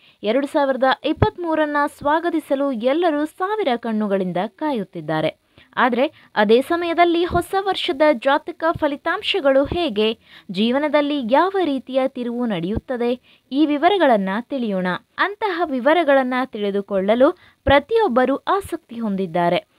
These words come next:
ಇದರ ಭಾಗವಾಗಿ ಅವರು ರಾಶಿಚಕ್ರ ಚಿಹ್ನೆಗಳ ಪ-, ಫಲಿತಾಂಶಗಳನ್ನ ತಿಳಿದುಕೊಂಡು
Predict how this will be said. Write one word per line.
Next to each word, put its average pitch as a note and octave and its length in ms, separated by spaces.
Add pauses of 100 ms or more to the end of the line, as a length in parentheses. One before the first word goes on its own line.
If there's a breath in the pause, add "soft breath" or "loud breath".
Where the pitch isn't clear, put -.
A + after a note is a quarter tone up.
(220)
ಇದರ A#3 260
ಭಾಗವಾಗಿ G#3+ 680 (220 soft breath)
ಅವರು F4+ 300
ರಾಶಿಚಕ್ರ F#4 760
ಚಿಹ್ನೆಗಳ D#4+ 600 (100)
ಪ-, - 140
ಫಲಿತಾಂಶಗಳನ್ನ B3+ 1160
ತಿಳಿದುಕೊಂಡು A#3 760